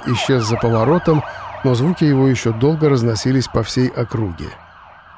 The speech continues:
«Это случайно не та бабка, что в прошлый раз вызвала копов к нам на пати?» нахмурился Джо. «Она самая.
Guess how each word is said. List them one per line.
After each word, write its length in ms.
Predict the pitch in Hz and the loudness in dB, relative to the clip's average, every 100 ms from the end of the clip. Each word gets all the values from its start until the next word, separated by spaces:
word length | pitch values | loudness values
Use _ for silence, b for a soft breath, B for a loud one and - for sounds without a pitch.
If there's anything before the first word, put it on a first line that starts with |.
| - - - - | -20 -20 -20 -2
«Это 200 | 156 170 | 0 2
случайно 440 | 185 180 196 185 | 2 2 4 4
не 160 | 180 185 | 4 4
та 220 | - 254 | 2 2
бабка, 360 | 214 202 - 156 | 2 0 2 0
что 180 | - 156 | 0 0
в 60 | |
прошлый 340 | 170 165 - 165 | 2 0 2 2
раз 220 | 185 143 | 2 2
вызвала 400 | 165 151 151 139 | 0 2 2 0
копов 380 | - 185 131 - | 0 -2 -2 -2
к 60 | |
нам 200 | 135 120 | -2 0
на 100 | 139 | 0
пати?» 400 | 131 98 - 80 - _ _ _ _ | 0 -2 -4 -12 -16 _ _ _ _
нахмурился 540 | 127 131 135 110 - | -2 0 0 0 -2
Джо. 320 | 123 110 90 - _ _ _ _ _ - | -2 0 -2 -6 _ _ _ _ _ 0
«Она 320 | 151 202 202 | 2 4 2
самая. 580 | 185 240 214 101 92 | 2 2 2 2 -2